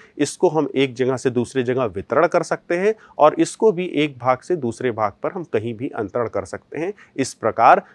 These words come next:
अमूर्त संपत्ति होते हुए भी बिजली में चल संपत्ति की सभी चारित्रिक विशेषताएं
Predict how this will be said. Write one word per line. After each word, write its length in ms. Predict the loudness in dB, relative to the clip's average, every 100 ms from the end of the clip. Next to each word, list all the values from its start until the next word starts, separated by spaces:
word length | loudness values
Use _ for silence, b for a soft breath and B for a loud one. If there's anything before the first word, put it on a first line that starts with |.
| b
अमूर्त 440 | 4 6 6 4
संपत्ति 580 | -4 -6 -4 -6 -6 -10
होते 340 | -8 -6 -4 -4
हुए 220 | -4 -4
भी 260 | -2 -2 -4 b b
बिजली 460 | -4 -4 -2 -2 0
में 180 | 0 0 2
चल 180 | 2 2
संपत्ति 640 | 2 -2 -2 -4 _ -12
की 180 | -10 -10
सभी 380 | -4 -2 0 0
चारित्रिक 580 | 4 4 4 0 -4 -6
विशेषताएं 640 | -6 -2 -4 -2 -2 -2